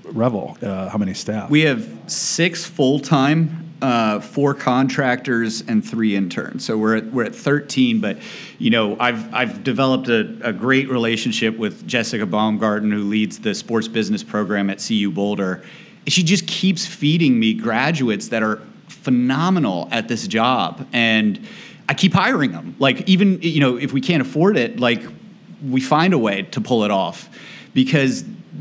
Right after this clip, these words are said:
Speaker 2: these guys are so good at their job. Like, they come in here, I think people have really bought into the vision of what we're trying to do, and that's, that's how you get these interns, right? That's how you get people
Speaker 1: Right.
Speaker 2: to come in and work for free, is 'cause they have to,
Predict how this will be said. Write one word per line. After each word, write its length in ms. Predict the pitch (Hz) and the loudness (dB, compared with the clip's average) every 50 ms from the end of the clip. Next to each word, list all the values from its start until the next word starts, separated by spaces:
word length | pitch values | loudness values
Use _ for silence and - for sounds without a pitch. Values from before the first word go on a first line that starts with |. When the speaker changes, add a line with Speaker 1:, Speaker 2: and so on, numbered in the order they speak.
| - - - | -12 -10 -6
Speaker 2:
these 160 | - 135 127 | -4 -4 0
guys 220 | - 170 185 196 151 | 2 2 2 2 2
are 40 | 127 | 0
so 180 | - - 160 | 0 0 0
good 200 | 131 - 135 143 | 2 2 2 2
at 120 | 143 127 - | 2 2 2
their 120 | 113 101 | 0 -2
job. 520 | 87 85 104 110 131 147 131 90 80 - | 0 0 0 0 2 2 0 0 -2 -2
Like, 120 | 113 110 98 | -4 -2 -2
they 100 | 120 113 | -2 -4
come 260 | - - 156 151 151 | -2 0 2 4 4
in 120 | 151 151 | 4 4
here, 500 | 151 147 143 135 135 123 120 120 117 120 - - - - - | 2 2 2 2 4 4 2 2 0 -4 -12 -18 -20 -18 -10
I 80 | - 131 | -8 0
think 200 | 131 196 175 170 | 0 0 0 2
people 300 | - 208 208 - 180 165 | 2 2 4 4 4 2
have 120 | 147 113 | 2 2
really 440 | 120 120 123 131 135 139 139 135 131 | 0 2 4 4 4 4 4 4 4
bought 440 | 131 - - 131 120 117 120 120 117 | 2 2 0 2 4 4 4 4 4
into 320 | 117 113 113 110 110 113 110 | 4 4 4 2 2 2 0
the 80 | 107 | 0
vision 440 | 95 90 110 113 110 110 110 104 104 | 0 0 0 0 2 2 2 0 0
of 140 | 101 87 98 | 0 -2 -2
what 160 | 107 107 - | -4 -2 -2
we're 100 | 113 104 | -4 -6
trying 280 | - - 113 101 101 101 | -4 -4 -2 -2 0 -2
to 40 | 95 | -2
do, 260 | 85 92 107 101 98 | -2 -2 -2 0 0
and 140 | 98 98 85 | -2 -2 0
that's, 520 | 120 123 139 147 156 - - - - - - - - - - - - - | 0 0 0 0 0 -2 -4 -4 -4 -6 -10 -18 -20 -20 -20 -20 -6 -2
that's 200 | - 180 208 - | 0 0 2 2
how 120 | 185 208 190 | 2 2 2
you 160 | 165 143 120 | 2 2 0
get 260 | 104 123 127 135 127 | 0 0 0 0 0
these 200 | 117 110 92 87 | -2 -4 -4 -4
interns, 460 | 98 107 98 - 110 92 101 107 - | -4 -6 -4 -4 -6 -6 -6 -6 -4
right? 160 | 117 113 120 | -2 -2 -2
That's 140 | 120 143 139 - | -2 -2 0 0
how 60 | 151 | 0
you 100 | 139 135 | 2 2
get 200 | 135 139 135 - | 2 0 0 2
people 240 | - 135 123 - 127 | 2 2 2 2 0
Speaker 1:
Right. 80 | 120 | 0
Speaker 2:
to 60 | 120 - | -2 -2
come 240 | - 131 117 117 120 | -2 0 2 2 2
in 140 | 117 113 | 2 2
and 120 | 113 110 107 | 2 2 2
work 160 | 113 113 110 | 0 -2 -2
for 120 | 110 107 | -6 -10
free, 280 | 101 - 165 175 180 151 | -8 0 2 4 4 4
is 80 | 127 95 | 2 0
'cause 100 | 120 107 | -2 -2
they 100 | 123 117 | -2 0
have 160 | 120 123 123 | 0 -2 -2
to, 80 | - | -2